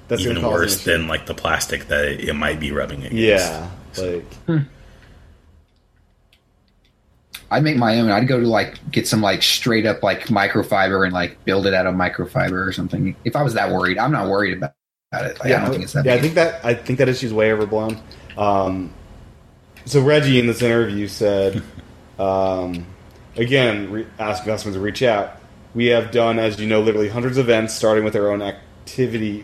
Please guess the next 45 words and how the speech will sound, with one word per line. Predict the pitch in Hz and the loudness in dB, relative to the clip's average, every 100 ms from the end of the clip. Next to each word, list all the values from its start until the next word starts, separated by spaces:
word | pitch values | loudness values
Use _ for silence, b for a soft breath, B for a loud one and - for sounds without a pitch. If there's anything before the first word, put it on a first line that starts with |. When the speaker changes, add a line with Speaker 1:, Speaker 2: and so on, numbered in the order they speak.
| - | -2
Speaker 1:
back | 113 107 107 | 0 2 0
in | 110 104 | -4 -2
January, | 117 131 117 98 98 B B B 117 | 2 4 2 0 -2 B B B -2
most | 120 - | 0 0
recently | 110 - 113 110 | -2 0 2 2
the | 98 | 2
re-, | 110 107 - | 2 0 0
various | 104 101 98 | 0 2 0
tours | - 190 170 117 120 - - B B | 2 4 6 6 4 -2 -14 B B
that | 113 | -6
we | 110 | 0
continue | 120 120 | 2 2
to | 104 | 0
take | 117 101 | -2 -4
the | |
system | 104 123 123 120 | -2 -2 0 -2
out, | 113 110 110 - - - - - | 0 0 -2 -6 -12 -14 -18 -12
uh, | 95 92 85 - - | -8 -6 -8 -10 0
out | 135 131 | 4 6
on. | 87 64 - B B B - | 4 -4 -12 B B B -14
As | - | 0
soon | 135 | 4
as | 123 | 6
I | |
heard | 117 175 | 6 4
this, | 156 - | 4 0
of | |
course, | 117 - | -4 -4
I | 110 | -2
asked | 110 110 | 0 0
my | |
teams, | 120 - 170 110 98 | -4 0 2 2 0
'Have | 117 | 2
we | 127 | 2
seen | 131 - 156 160 | 0 -2 0 2
this | 156 156 - - | 2 2 -2 -4
in | 120 117 | -2 2
our | 117 117 120 | 4 2 0
own | 123 127 | 0 0
experience?' | 127 - 208 117 - - B B B B - | -2 0 2 2 -2 -12 B B B B -10
And | 117 123 120 | -4 -2 0
their | 120 123 | 0 0
answer | 131 160 | -2 0
was | 151 120 | 0 0
no. | 113 151 90 | 2 2 0